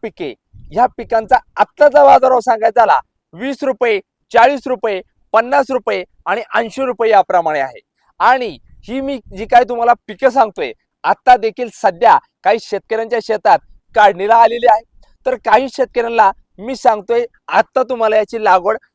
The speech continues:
पेरणी करायची. मग ही पिकं आहे तरी कोणती, या माहितीसाठी जे कोणी शेतकरी बांधव, सर्वप्रथम मिलिंद भोरे आपल्या शेतीविषयक YouTube चॅनलवर नवीन असतील ना, नक्की सबस्क्राईब करायचंय, समोरील घंटा चालू ठेवण्याचा प्रयत्न करायचा आहे. तुम्ही आपली ही व्हिडिओ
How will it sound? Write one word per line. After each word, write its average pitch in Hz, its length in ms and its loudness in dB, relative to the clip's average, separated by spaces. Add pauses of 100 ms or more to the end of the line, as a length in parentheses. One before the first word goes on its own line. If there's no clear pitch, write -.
(160)
पेरणी 262 320 -2
करायची. 180 540 -2 (300)
मग 233 160 -4
ही 247 160 -6 (100)
पिकं 226 240 -6 (140)
आहे 190 260 -6 (100)
तरी 262 160 -4
कोणती, 180 380 -10 (280)
या 180 140 0
माहितीसाठी 202 720 -4 (320)
जे 220 100 -4
कोणी 262 220 -4
शेतकरी 220 380 -6
बांधव, 170 300 -4 (360)
सर्वप्रथम 247 640 0 (260)
मिलिंद 185 340 -6
भोरे 190 260 -4
आपल्या 165 320 2 (240)
शेतीविषयक 233 580 -10
YouTube 202 280 -8
चॅनलवर 190 380 -2
नवीन 196 220 -4
असतील 196 260 -6
ना, 135 140 -6 (320)
नक्की 170 300 -12
सबस्क्राईब 180 500 -8
करायचंय, 180 360 -8 (340)
समोरील 185 260 -10
घंटा 160 400 -4
चालू 190 140 -2
ठेवण्याचा 175 380 -8
प्रयत्न 160 300 -14
करायचा 160 320 -6
आहे. - 420 -4
तुम्ही 208 200 -6
आपली 185 280 -6
ही 190 200 -12
व्हिडिओ 214 280 -10